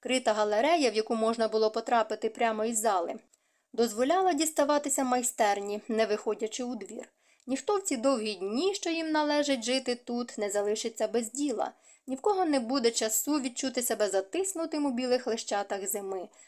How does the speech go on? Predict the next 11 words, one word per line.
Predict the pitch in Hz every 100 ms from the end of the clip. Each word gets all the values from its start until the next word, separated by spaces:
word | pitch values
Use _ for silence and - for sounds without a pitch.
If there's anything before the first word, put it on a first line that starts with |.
| -
Роботи | 262 214 240 240 208
для | 196
кожного | 196 - 370 349 330 320
знайдеться | 294 294 285 277 262
тут | 247 208 185
достатньо. | 214 - - 180 - - 247 _ _ _ _ _ _ -
Жінки | 254 311 392
зрозуміли | 370 269 247 247 294
своє | 285 254 247
призначення | 214 214 208 202 214 202 208
просто. | 208 - 170 - -